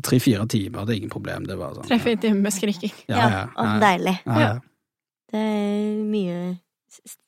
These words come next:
Speaker 3: stemmeteknikk
Speaker 1: Det er
Speaker 3: som må
Speaker 1: mye
Speaker 3: inn
Speaker 1: stemmeteknikk
Speaker 3: der.
Speaker 1: som ligger der, ja.
Speaker 2: Mm.
Speaker 3: Men du gjør jo ikke bare, du, du lever jo ikke bare av å være skuespiller. Du har jo, vi har jo,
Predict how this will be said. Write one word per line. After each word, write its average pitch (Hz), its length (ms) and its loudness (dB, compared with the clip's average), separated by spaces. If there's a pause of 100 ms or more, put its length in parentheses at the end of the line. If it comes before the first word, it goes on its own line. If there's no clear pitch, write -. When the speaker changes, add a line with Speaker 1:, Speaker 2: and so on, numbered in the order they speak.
Speaker 3:
stemmeteknikk 190 760 2
Speaker 1:
Det - 120 -12
er 175 140 6
Speaker 3:
som 180 80 10
må 151 80 12
Speaker 1:
mye 127 80 8
Speaker 3:
inn 127 80 6
Speaker 1:
stemmeteknikk 139 420 10
Speaker 3:
der. 139 80 0
Speaker 1:
som 147 80 6
ligger 127 160 8
der, 123 160 4
ja. 143 160 4
Speaker 2:
Mm. 214 460 4 (920)
Speaker 3:
Men 247 100 4
du 254 60 6
gjør 214 180 8
jo 196 80 2
ikke 233 160 0
bare, 202 500 6 (640)
du, 202 160 0
du 220 160 0
lever 202 240 6
jo 196 60 0
ikke 226 100 -2
bare 185 240 6
av - 20 2
å 190 80 4
være 196 240 4
skuespiller. 214 480 0
Du 226 140 4
har 196 180 4
jo, 190 160 4 (220)
vi 208 280 2
har 190 220 6
jo, 202 160 4